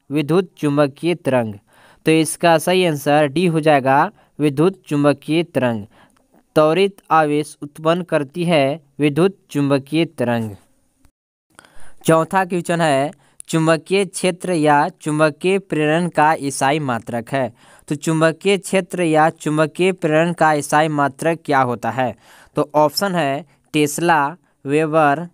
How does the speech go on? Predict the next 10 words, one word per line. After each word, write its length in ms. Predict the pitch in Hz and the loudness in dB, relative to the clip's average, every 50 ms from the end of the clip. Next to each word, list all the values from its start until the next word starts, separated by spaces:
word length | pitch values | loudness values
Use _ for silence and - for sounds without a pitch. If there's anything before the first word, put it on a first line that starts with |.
| _ _ _ _ - | _ _ _ _ -6
हेनरी, 640 | 135 143 147 151 147 156 170 165 151 147 165 180 175 _ _ _ _ - | -2 -2 0 0 0 0 0 0 0 0 -2 -4 -8 _ _ _ _ -8
फैराड। 520 | - - 147 147 143 139 135 135 127 104 101 107 _ _ _ _ _ _ - | -2 0 2 4 4 4 2 2 0 -4 -8 -18 _ _ _ _ _ _ -4
तो 40 | 165 | -2
इसका 460 | 160 160 165 151 - - - 175 165 | -2 -2 -2 -4 -4 -2 0 2 2
सही 300 | 160 - 180 180 180 175 | 2 0 0 0 2 2
आंसर 440 | 170 160 143 131 - 147 147 151 147 - | 2 0 -2 -2 0 0 0 0 -2 -2
ए 120 | 151 175 190 | 0 2 2
हो 120 | 175 165 | 2 2
जाएगा, 400 | 143 151 - 143 131 135 143 165 180 | 2 2 2 2 2 2 2 0 0
टेस्ला। 600 | - - - 127 120 - - 135 135 127 117 | -2 -6 -8 -8 -6 -6 -2 0 2 0 0